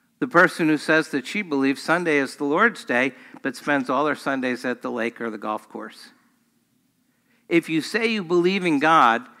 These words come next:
and yet never adjust your life to that belief, then what good is the faith you claim to have? If God isn't real to you, then you are denying his reality.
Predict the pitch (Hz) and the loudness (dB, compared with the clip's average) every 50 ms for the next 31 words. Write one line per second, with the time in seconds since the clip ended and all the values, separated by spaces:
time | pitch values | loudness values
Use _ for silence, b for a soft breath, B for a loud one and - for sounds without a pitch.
0 | b b b 156 151 156 165 170 160 151 - 143 139 143 151 175 208 220 233 233 | b b b 0 2 2 4 4 2 2 0 0 2 4 4 4 4 6 6 4
1 | 202 160 156 139 131 143 151 160 180 - - - - 156 147 139 131 131 139 151 | 4 4 -2 -2 0 2 2 2 2 2 -2 -4 -2 0 0 2 2 2 2 2
2 | 160 156 - - - - 147 127 135 135 139 135 139 135 131 120 123 143 190 233 | 2 0 -4 -8 -6 -6 -4 0 2 0 0 0 -2 -2 -2 -2 0 0 0 -2
3 | 156 104 98 - - - - - - _ _ _ _ _ _ _ _ _ _ _ | -2 -4 -6 -8 -12 -20 -20 -20 -20 _ _ _ _ _ _ _ _ _ _ _
4 | _ _ _ _ _ _ _ _ _ _ _ - - 123 120 131 165 165 - 190 | _ _ _ _ _ _ _ _ _ _ _ -6 -4 -2 0 0 -2 -2 -2 -4
5 | 190 196 151 135 120 - - 131 120 - 147 139 135 131 - - 143 - - - | -4 -2 -2 -4 -6 -6 -10 -12 -10 -6 -4 -4 -4 -6 -6 -8 -8 -6 -4 -4
6 | 127 123 120 120 120 - - 175 202 202 - - - - - - _ _ _ _ | -2 -2 -2 -2 -4 -6 -6 -8 -6 -8 -10 -12 -16 -20 -20 -20 _ _ _ _
7 | _ _ _ _ _ _ _ _ b b b b b b b - 139 - - 202 | _ _ _ _ _ _ _ _ b b b b b b b -2 -2 -2 0 2
8 | 208 214 220 208 196 165 - - 160 165 - - - - - 139 139 160 208 269 | 2 2 4 4 2 0 2 2 0 -2 -2 -6 -16 -10 -8 -4 0 2 2 4
9 | 370 269 - - - 151 139 127 135 143 139 143 147 151 160 185 202 175 160 165 | 2 2 0 -2 -2 -2 0 2 2 2 2 2 0 0 -2 -2 -4 -2 -2 -2
10 | 147 131 127 143 135 135 143 156 175 190 180 156 143 131 117 147 147 131 - - | -2 0 -2 0 2 2 2 2 2 0 0 0 -2 -2 -2 -4 -6 -6 -6 -6
11 | 147 139 139 139 151 180 208 214 165 113 110 101 92 | -4 -4 -4 -4 -4 -6 -6 -6 -6 -8 -8 -10 -12